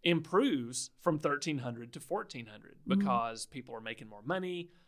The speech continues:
Speaker 1: There's a lot more freedom involved. They can move around more. This is, that's not what this podcast is about, but know that, that that's part of it.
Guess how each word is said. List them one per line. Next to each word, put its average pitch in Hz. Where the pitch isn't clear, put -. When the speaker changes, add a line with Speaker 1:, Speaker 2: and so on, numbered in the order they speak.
Speaker 1:
There's 147
a 135
lot 139
more 113
freedom 160
involved. 160
They 123
can 120
move 113
around 160
more. 160
This 151
is, 156
that's 156
not 165
what 143
this -
podcast 131
is 113
about, 190
but 160
know 214
that, 190
that 165
that's 156
part 139
of 123
it. -